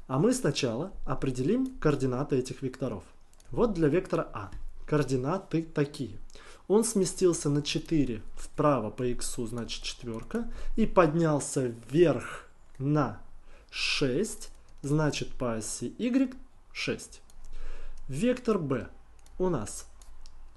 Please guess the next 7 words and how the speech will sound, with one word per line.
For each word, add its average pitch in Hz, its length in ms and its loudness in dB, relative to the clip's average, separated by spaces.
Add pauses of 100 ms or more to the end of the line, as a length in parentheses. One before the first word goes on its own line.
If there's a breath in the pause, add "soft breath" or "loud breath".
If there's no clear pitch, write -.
сместился 160 880 2
вправо 147 880 0 (360)
по 151 120 6
иксу 147 540 0 (220)
на 135 220 0
шесть, 123 520 -4
координата 131 760 0